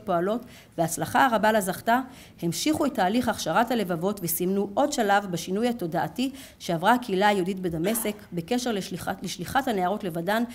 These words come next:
וקבלת הרוח החלוצית כאורח חיים אפשרי. ראינו, אם כן, את השינוי שחל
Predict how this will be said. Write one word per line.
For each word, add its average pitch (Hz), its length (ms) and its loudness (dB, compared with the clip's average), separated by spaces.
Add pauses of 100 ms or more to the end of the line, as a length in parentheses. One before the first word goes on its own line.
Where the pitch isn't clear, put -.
(240)
וקבלת 185 500 0
הרוח 196 280 -2
החלוצית 175 540 -4
כאורח 185 300 -4
חיים 170 180 -2
אפשרי. 170 360 -8 (720)
ראינו, 311 300 4
אם 240 80 2
כן, 233 220 0
את 208 100 -4
השינוי 214 320 -2
שחל 226 300 0